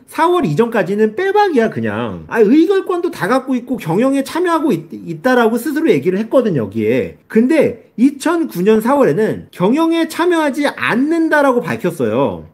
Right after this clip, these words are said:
회장이긴 회장인데. 근데 이천시, 이천 년? 이천이십 년? 올해 사월에 뭐라고 나왔냐면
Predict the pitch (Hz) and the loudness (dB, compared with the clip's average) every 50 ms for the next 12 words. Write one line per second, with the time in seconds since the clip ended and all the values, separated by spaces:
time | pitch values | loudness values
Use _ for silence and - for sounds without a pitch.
0 | _ - 320 339 320 320 285 262 190 202 185 175 165 - - - 226 220 277 214 | _ 0 2 2 2 0 0 -2 -2 -2 -4 -4 -4 -6 -4 -2 0 0 2 0
1 | 139 104 101 135 127 104 85 80 - - - 294 330 349 349 359 370 339 240 240 | 0 -2 -2 -2 -2 -2 -4 -6 -12 -2 0 2 4 4 4 4 4 2 2 0
2 | 330 330 - - 392 392 349 349 - 359 370 311 190 185 214 262 - - - 370 | 0 -2 0 0 2 2 0 2 2 2 2 2 2 -2 -4 -4 -4 -4 -2 0
3 | 339 254 190 208 269 294 - - _ _ - 208 214 - 294 254 214 226 226 240 | 2 2 2 2 0 -2 -6 -12 _ _ -10 -6 -2 0 0 2 2 0 0 0
4 | 277 233 190 214 262 311 - - 175 214 277 339 381 381 370 370 269 - 339 403 | 0 2 2 2 0 -2 -4 0 2 4 6 6 6 4 2 0 -2 -2 -2 0
5 | 392 392 392 359 247 170 359 254 285 285 277 262 226 202 180 151 143 139 175 247 | 2 2 2 0 2 2 4 4 4 2 0 0 -2 -2 -2 -2 -2 -2 0 0
6 | 269 220 135 104 87 82 | 0 0 -2 -4 -6 -12